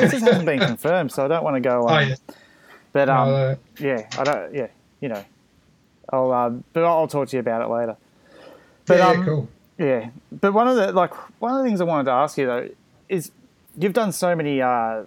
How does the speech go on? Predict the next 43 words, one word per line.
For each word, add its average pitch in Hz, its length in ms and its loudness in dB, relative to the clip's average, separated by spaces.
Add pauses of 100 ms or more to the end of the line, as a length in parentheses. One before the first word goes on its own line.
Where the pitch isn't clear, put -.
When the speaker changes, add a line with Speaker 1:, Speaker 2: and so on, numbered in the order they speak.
Speaker 1:
like, - 200 -8
different 139 360 -6
projects 135 440 -2
over 123 180 0
the 117 120 -4
years, 117 480 -4
and 160 100 0
I, 180 80 4
like, 175 320 0
I 190 120 4
Speaker 2:
Yeah. 196 160 2
Speaker 1:
only, 135 220 -4 (760)
I 175 40 2
was 180 120 0
looking 190 180 -2
through 170 140 -4
your 143 100 -2
site 139 240 -2
the 131 120 -2
other 120 160 -2
day, 127 200 0
but 127 100 -4
I'm, 143 160 0
I'm 139 120 0
in 143 100 -2
here 131 160 -2
in 113 120 -2
Bali 117 420 -2
and 113 80 -6
I 113 60 -4
haven't 123 160 -4
got 117 180 -8
good 117 120 -6
internet 110 440 -8
and, 110 180 -10 (600)
uh, 131 220 -4
couldn't 143 220 -4
get 123 180 -6
through 120 320 -4 (140)
a 127 60 -2
lot 120 220 -2
of 123 80 -4
it. 107 140 -6